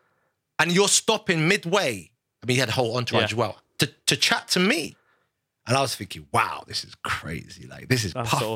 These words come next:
Speaker 2: awesome, man.
Speaker 1: Bah!
Speaker 2: Yeah.
Speaker 1: So yeah,
Speaker 2: Yeah,
Speaker 1: that was
Speaker 2: yeah,
Speaker 1: a, that was a
Speaker 2: yeah.
Speaker 1: crazy moment where you just, you do meet, and it was just, it was more than what I could imagine, 'cause I was just like, "Wow, this is," and you actually know who I am. I'm, I, you spoke to me. That was good for me.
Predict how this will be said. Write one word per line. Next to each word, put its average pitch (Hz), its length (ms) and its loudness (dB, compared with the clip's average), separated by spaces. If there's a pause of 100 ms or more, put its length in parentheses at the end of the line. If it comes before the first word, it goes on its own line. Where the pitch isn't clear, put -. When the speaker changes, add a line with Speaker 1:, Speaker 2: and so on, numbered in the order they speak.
Speaker 2:
awesome, 110 180 -8
man. 104 300 -8
Speaker 1:
Bah! - 460 2
Speaker 2:
Yeah. 120 280 2 (480)
Speaker 1:
So 147 100 0
yeah, 139 240 4
Speaker 2:
Yeah, 120 60 2
Speaker 1:
that 131 100 4
was 131 100 4
Speaker 2:
yeah, 123 60 2
Speaker 1:
a, 127 40 0
that 151 80 4
was 139 80 4
a - 20 2
Speaker 2:
yeah. 127 60 0
Speaker 1:
crazy 127 260 2
moment 123 300 0
where 110 100 2
you 113 80 0
just, 113 180 -2
you 117 120 0
do 123 180 0
meet, 123 320 0
and 110 100 -4
it 110 40 -2
was 107 100 0
just, 107 200 -2
it 117 80 -2
was 120 120 0
more 123 440 0 (280)
than 117 100 2
what 113 120 2
I 110 60 0
could - 120 -6
imagine, 113 380 0
'cause 98 100 -6
I 98 40 -2
was 101 100 -2
just 98 80 -8
like, 101 200 -2
"Wow, 95 200 0
this 101 160 -6
is," - 60 -6
and 110 140 0
you 120 100 2
actually 117 240 -2
know 113 200 2
who 107 120 0
I 110 100 2
am. 104 180 -2
I'm, 101 200 -4
I, 107 140 -2 (340)
you 110 140 -6
spoke 117 280 0
to - 120 -14
me. 85 140 -14 (120)
That 117 100 0
was 110 120 -12
good - 140 -12
for - 100 -20
me. - 100 -20